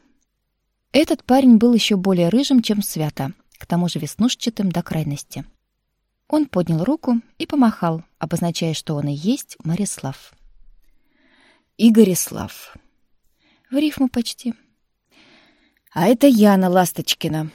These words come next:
наша новая ведьма». «А на кой нам ведьма?» — откровенно удивился Марислав. «А вот мог бы что-то новое придумать, право слово. А то я себя неполноценной ощущать начинаю,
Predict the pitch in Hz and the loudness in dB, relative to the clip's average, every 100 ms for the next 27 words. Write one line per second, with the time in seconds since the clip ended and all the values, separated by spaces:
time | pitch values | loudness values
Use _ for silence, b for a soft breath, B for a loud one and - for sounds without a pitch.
0 | - 202 226 220 208 208 185 185 143 - | 0 4 6 6 6 4 4 0 -2 -6
1 | - - - _ _ _ _ _ _ _ | -8 -10 -14 _ _ _ _ _ _ _
2 | _ _ _ _ - 175 185 185 - 214 | _ _ _ _ 0 4 6 6 6 8
3 | 202 180 143 185 175 175 170 - _ _ | 8 8 4 4 4 0 0 -6 _ _
4 | _ - - - 180 175 240 214 156 160 | _ -12 -10 -4 -2 4 6 6 2 -2
5 | 165 165 165 160 156 - 139 - _ _ | -4 -4 -4 -4 -6 -10 -12 -14 _ _
6 | _ _ _ _ _ _ _ _ _ - | _ _ _ _ _ _ _ _ _ -8
7 | 180 - 226 320 - 190 - 208 202 196 | -8 -2 0 0 0 -6 -6 -2 2 0
8 | 147 147 165 - 151 143 - - - 254 | -2 -8 -8 -4 -4 -4 -12 -18 -8 -6
9 | 226 - 202 156 143 - _ _ _ - | -6 -6 -8 -8 -10 -16 _ _ _ -6
10 | 180 214 208 - 202 165 175 - 202 233 | -2 -2 0 -4 -4 -4 -4 -2 0 0
11 | - 165 147 147 156 - 139 151 - 170 | 0 -6 -6 -8 -8 -10 -10 -10 -10 -8
12 | 143 139 | -8 -10